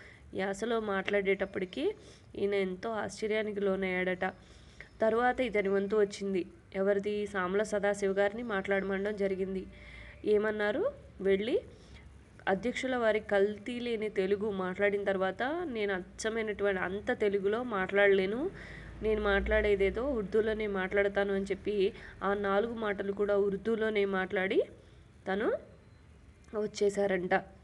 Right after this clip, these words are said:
అది మనకిక్కడ సామల సదాశివ గారు పేర్కొంటున్నారు. అంటే ఇక్కడ ప్రతి వాళ్ళకి కూడా, దీన్ని బట్టి చూస్తే వరంగల్లో నివసించేటువంటి ప్రతి వ్యక్తికి కూడా ఈ తెలుగు భాష మీద మక్కువతో, మక్కువ అనేది కనిపిస్తుంది.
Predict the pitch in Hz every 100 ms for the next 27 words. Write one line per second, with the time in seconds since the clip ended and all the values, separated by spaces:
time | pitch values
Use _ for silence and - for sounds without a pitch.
0 | - - 196 202 233 202 196 185 190 302
1 | 440 208 196 208 202 202 190 190 175 180
2 | 202 466 - - - - 190 185 196 190
3 | 185 190 185 185 - - - 190 202 254
4 | 220 202 202 190 190 202 202 196 226 220
5 | 196 190 214 220 233 202 196 202 190 -
6 | - 196 196 190 185 190 196 190 - 240
7 | 302 - - - - 196 208 233 240 233
8 | 233 208 196 196 196 202 196 202 190 185
9 | 190 185 196 202 202 202 - 208 - 185
10 | 185 180 202 202 190 190 202 196 190 190
11 | 185 190 185 202 208 180 - 208 202 220
12 | 349 - - - - - 196 196 233 214
13 | 196 220 220 202 202 202 196 196